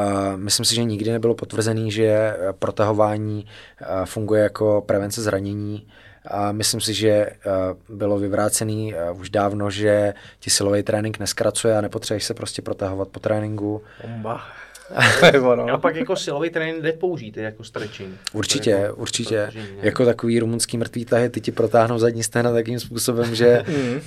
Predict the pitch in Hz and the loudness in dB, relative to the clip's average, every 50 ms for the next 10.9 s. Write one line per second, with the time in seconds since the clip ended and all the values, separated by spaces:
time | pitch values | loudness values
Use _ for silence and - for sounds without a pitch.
0 | - - - 117 117 113 107 107 107 107 110 110 98 87 82 76 - 85 98 107 | -6 -2 0 2 2 2 2 2 2 2 2 0 -2 -4 -14 -18 -10 -6 -4 -4
1 | - - 123 113 107 - - - - 120 107 - - 101 - - - - 113 - | 0 0 -2 0 0 -2 -2 0 2 0 0 0 -4 -8 -8 -10 -12 -8 -6 -4
2 | - 113 107 104 104 101 101 107 107 - 107 110 113 107 104 - 113 107 107 107 | -2 0 2 2 2 2 2 0 -4 -4 -4 -4 -4 -4 -4 -6 -4 -4 -2 -2
3 | 107 107 107 107 104 104 104 101 - 98 101 104 107 104 101 101 - - 110 101 | 0 2 4 4 4 4 2 2 0 0 -2 -2 -2 -4 -6 -6 -4 -2 -2 -2
4 | 98 - 113 - - 104 98 - - 104 92 90 - - - - - - - 117 | -2 -2 -6 -6 -6 -8 -6 -4 -4 -6 -6 -6 -10 -14 -20 -20 -16 -12 -10 -10
5 | 107 - - - - - - - 104 98 95 98 107 104 101 98 98 98 101 101 | -10 -10 -12 -18 -20 -18 -12 -8 -8 -6 -4 0 2 4 4 4 4 4 2 0
6 | - - _ - - - - _ _ _ _ _ - - - - - 98 98 98 | -2 -6 _ -20 -20 -20 -20 _ _ _ _ _ -20 -20 -12 -6 -4 -2 0 0
7 | 95 95 95 98 98 98 98 95 95 92 90 _ _ _ _ _ _ _ - - | 0 0 0 0 -2 -4 -6 -6 -8 -10 -12 _ _ _ _ _ _ _ -20 -20
8 | - - - - - _ - - _ _ _ _ - - 131 135 151 156 143 - | -20 -20 -20 -20 -20 _ -20 -20 _ _ _ _ 0 6 10 12 12 12 10 6
9 | - - - _ _ - 127 127 117 104 - - _ _ _ _ _ _ _ _ | 2 -8 -20 _ _ 2 4 6 6 6 2 -2 _ _ _ _ _ _ _ _
10 | _ _ _ _ _ _ _ _ _ _ - 143 127 - 151 139 131 | _ _ _ _ _ _ _ _ _ _ -4 -2 0 0 0 0 -2